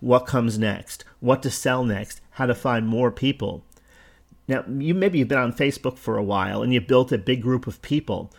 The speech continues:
Some of my friends have very large groups, and I know what that's like to have a lot of people on a list. At one point, I had twenty thousand people on one specific list that I was marketing to,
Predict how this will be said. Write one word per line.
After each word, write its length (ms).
Some 260
of 80
my 140
friends 320
have 200
very 280
large 400
groups, 480
and 260
I 120
know 200
what 160
that's 280
like 240
to 80
have 360
a 60
lot 220
of 80
people 340
on 140
a 80
list. 500
At 100
one 200
point, 240
I 60
had 180
twenty 260
thousand 400
people 360
on 260
one 160
specific 680
list 380
that 120
I 60
was 220
marketing 500
to, 340